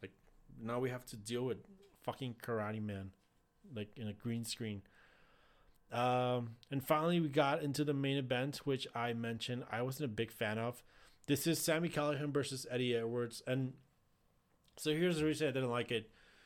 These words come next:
Uh, they brawled outside the ring before the match started, like, for ten minutes, using weapons and everything. The referee's just like, "Come on, guys, get in the ring." But he's not really doing anything. And then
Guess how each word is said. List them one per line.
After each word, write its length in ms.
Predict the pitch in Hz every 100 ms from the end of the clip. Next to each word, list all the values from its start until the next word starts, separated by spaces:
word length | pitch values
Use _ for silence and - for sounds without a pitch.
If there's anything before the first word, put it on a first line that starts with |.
| - _ _ _ -
Uh, 600 | 131 135 135 139 139 120 - - - 156
they 280 | 127 180
brawled 760 | 170 127 139 147 175 214 240 226 - -
outside 560 | 156 165 160 156 190 180
the 120 | 175
ring 480 | 123 127 147 170 160
before 360 | 139 127 - 143
the 100 | 139
match 260 | 123 123 -
started, 380 | - 120 131
like, 180 | 120 113
for 120 | - 104
ten 340 | - 120 127
minutes, 600 | 117 127 165 - - - _ -
using 380 | 113 113 127 104
weapons 400 | 110 113 120 -
and 100 | 113
everything. 460 | 113 120 139 147 139 - - - _ -
The 140 | 135
referee's 480 | 135 156 156 175 156
just 240 | 165 160
like, 200 | 175 156 - - - -
"Come 200 | - 233
on, 200 | 254 254
guys, 640 | 226 208 208 208 214 214
get 120 | 240
in 80 | 247
the 100 | 240
ring." 360 | 220 233 226 175
But 140 | 143
he's 160 | 131 135
not 160 | 143
really 220 | 147 139
doing 260 | 107 120 117
anything. 400 | 107 123 160 170 - _ _ _ _ _ _ _ _ _
And 180 | 170 165
then 340 | 175 196 208